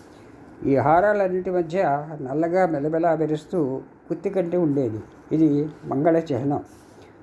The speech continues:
రెండు పేటల నల్లపూసలు పోసి మధ్యన బంగారు పాలకాయ, దానికి ఎడాపెడా రెండు పలక సరుకులు అమర్చేవారు.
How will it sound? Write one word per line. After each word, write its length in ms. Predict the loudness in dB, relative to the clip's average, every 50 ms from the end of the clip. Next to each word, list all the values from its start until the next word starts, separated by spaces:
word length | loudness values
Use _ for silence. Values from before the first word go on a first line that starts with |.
| -20 -8 -4
రెండు 200 | -2 2 2 2
పేటల 400 | 4 4 4 4 4 2 0 2
నల్లపూసలు 840 | 2 2 2 2 0 0 0 -2 -2 -2 -2 -4 -4 -4 -6 -8 -8 -12 -16 -20 -12 -4 -2
పోసి 220 | -2 0 0 -2
మధ్యన 680 | -2 -2 -2 -4 -4 0 2 2 2 2 2 -2 -4 -6 -4
బంగారు 380 | -2 -2 2 4 4 4 4 4
పాలకాయ, 760 | 0 0 0 0 0 -2 -2 -2 0 0 0 0 -2 -4 -4 -10 -18 -20 -20 -20 -20 -12
దానికి 360 | -4 -2 0 0 0 0 0 0
ఎడాపెడా 800 | 0 2 4 4 2 4 2 0 2 2 2 2 0 -2 -6 -10 -18 -12
రెండు 260 | -6 -6 -4 -4 -4
పలక 300 | -4 -4 -4 -4 -4 -6
సరుకులు 520 | -6 -4 -4 -6 -4 -4 0 0 0 0 0 -4 -6
అమర్చేవారు. 920 | -4 -2 -2 -4 -6 -4 -4 -4 -2 -2 -4 -6 -8 -12 -16 -16 -18 -18